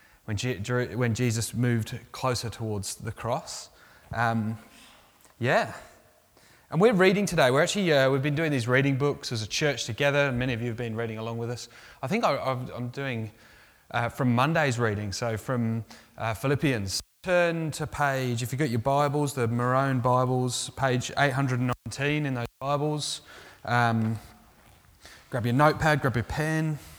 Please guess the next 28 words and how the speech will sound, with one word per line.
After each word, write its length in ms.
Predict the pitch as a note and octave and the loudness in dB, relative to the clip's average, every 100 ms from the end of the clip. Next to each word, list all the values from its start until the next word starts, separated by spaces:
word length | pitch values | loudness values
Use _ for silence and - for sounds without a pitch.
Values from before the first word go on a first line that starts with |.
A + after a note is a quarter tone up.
| - - _ _ - - - - | -20 -20 _ _ -20 -20 -20 -10
We're 100 | C3 | 0
gonna 100 | C#3+ | 2
be 100 | C#3 | 4
reading 300 | C3+ C#3 C3 | 4 4 4
from, 340 | A#2+ C#3 B2 B2 | 0 0 2 2
uh, 380 | A#2+ A#2 A#2 A2+ - - - _ - - | 2 0 -2 -4 -12 -20 -20 _ -20 -8
Philippians 520 | - C#3 E3+ C3+ - | 0 2 4 2 2
three, 460 | - B2+ C3 C#3 B3+ - - - - _ _ _ - - - - - - | -2 2 2 2 -2 -10 -20 -20 -20 _ _ _ -20 -20 -20 -20 -14 -2
verses 300 | B2+ A#2+ - | 0 2 -2
four 600 | - C#3 C3 C3 A#2 - - - - | -2 -2 0 0 -2 -8 -20 -20 -8
B. 260 | B2 D3+ G#3 - _ _ _ _ _ _ _ _ - _ _ _ _ - - - _ _ - | -4 -4 -8 -16 _ _ _ _ _ _ _ _ -20 _ _ _ _ -20 -20 -20 _ _ -20
And 100 | - | -12
I've 60 | A2 | -10
actually 220 | A#2+ A2+ | -8 -6
got 100 | A2 | -6
it 60 | G#2 | -6
on 80 | G2 | -6
the 80 | F#2+ | -8
screen 360 | - G2+ G2+ | -6 -4 -4
as 120 | F#2+ G2+ | -4 -2
well 140 | G#2+ | -2
if 100 | G2+ | -2
you 60 | G#2 | -8
can't 360 | A2+ G#2 G2 - - _ - - - - - | -6 -6 -6 -12 -20 _ -20 -20 -20 -20 -12
reach 220 | - G2 | -10 -6
a 60 | - | -6
Bible. 340 | - D#2 A1+ - - - - - - _ _ - - _ _ _ _ _ _ _ - - - | -6 -8 -10 -14 -20 -20 -20 -20 -20 _ _ -20 -20 _ _ _ _ _ _ _ -20 -20 -8
<clears throat> 80 | E3 | 0